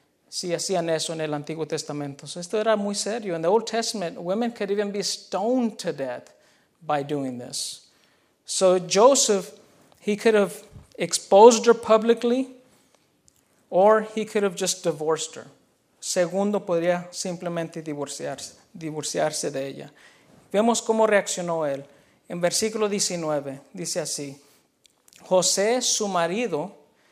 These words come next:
como era justo", y no sabemos mucho acerca de José, pero sí, sí, sí conocemos algunas cosas, y aquí vemos una de ellas, que era justo. José era justo.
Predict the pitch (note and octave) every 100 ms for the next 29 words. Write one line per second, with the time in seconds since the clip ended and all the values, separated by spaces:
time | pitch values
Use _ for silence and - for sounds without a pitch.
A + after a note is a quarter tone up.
0 | _ _ _ _ _ F3 F3+ F3+ G3+ F#3+
1 | G#3 G#3 - B3 B3 - F#3+ A#3 - _
2 | _ _ _ - - E3 F3 F3 G#3 A3
3 | A3+ G3+ G#3+ B3 B3+ B3 G#3 A3 A3 A3
4 | G#3 F3+ F3+ - B3+ A3+ - F3+ E3+ G3+
5 | F#3+ F#3 G3+ F#3+ G#3+ F#3+ F3+ G#3 G3 F3+
6 | G#3 G3+ F#3 F#3 G3 F#3 - A3+ A#3+ D3+
7 | C#3+ - - F3+ E3+ F3 - D#3+ - G3
8 | G3+ G3+ F#3 F#3+ F#3+ F3 A3 F3 - F3
9 | - G#3 G3 A3 G#3 G#3 G3 - C#3 -
10 | E3 D#3+ G#3 G3+ - F#3+ A3 G#3+ E3 D3+
11 | - C#3